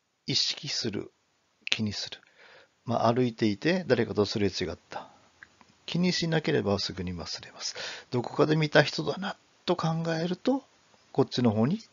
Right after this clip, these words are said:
その記憶が保たれる。これらのことを英語のsee、hearで考えると分かりやすいと思います。seeとは見えた、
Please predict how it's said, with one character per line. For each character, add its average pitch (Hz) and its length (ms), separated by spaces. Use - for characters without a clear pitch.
そ - 160
の 117 100
記 110 180
憶 104 240
が 170 180
保 110 200
た 90 120
れ - 80
る。 - 60
こ 156 140
れ 160 120
ら 151 160
の 147 100
こ - 140
と 147 200
を 180 380
英 135 220
語 127 180
の 120 140
see、 104 680
hear 127 440
で 90 220
考 107 240
え 107 60
る 135 100
と 185 140
分 147 100
か 117 120
り 110 80
や 107 100
す - 140
い 107 60
と - 120
思 87 80
い 90 60
ま 87 100
す。 - 220
see - 280
と - 140
は 117 80
見 113 200
え 117 140
た、 - 340